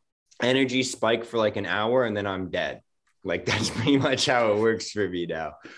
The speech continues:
And, like, I think back to all those times and it's like, I kinda am, like you said, like, I kinda am that high maintenance guy. Like, even if I don't sleep well, even if, like, there's,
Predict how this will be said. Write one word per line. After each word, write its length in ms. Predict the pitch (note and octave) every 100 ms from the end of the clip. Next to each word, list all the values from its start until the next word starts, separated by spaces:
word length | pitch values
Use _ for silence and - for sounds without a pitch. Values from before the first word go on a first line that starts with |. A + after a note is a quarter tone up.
| - _ _ -
And, 100 | F2+
like, 220 | F#2 F2
I 120 | G2
think 340 | - A#2+ G#2+
back 240 | G2 G2+ -
to 80 | G#2
all 140 | G2+
those 220 | G2+ F#2+
times 420 | - G2 G#2 G#2+ F#2+
and 80 |
it's 160 | F2+ -
like, 240 | F2 D#2+ - _ _ _ _ _ _ _ -
I 100 | C3+
kinda 320 | - F3 C3+
am, 300 | C3+ C3+ A2+
like 180 | A2 G#2
you 100 | A2+
said, 280 | - A2+
like, 180 | F#2+ F#2
I 100 | G#2+
kinda 300 | A2+ B2+ A#2+
am 280 | G#2 G#2+ G2
that 160 | F2+ D2
high 260 | F#2 F2+
maintenance 520 | F2 E2+ D#2 D#2+ D#2+
guy. 160 | - D#2+
Like, 180 | G2 G2+
even 220 | C3+ E3
if 140 | D3
I 100 | G#2
don't 240 | G2 E2+ D#2+
sleep 440 | - - B2 B2+
well, 420 | B2 A#2+ A#2 A2+ A#2
even 240 | A#2+ A#2+
if, 200 | A2 -
like, 220 | F#2 F2 G2
there's, 240 | G2+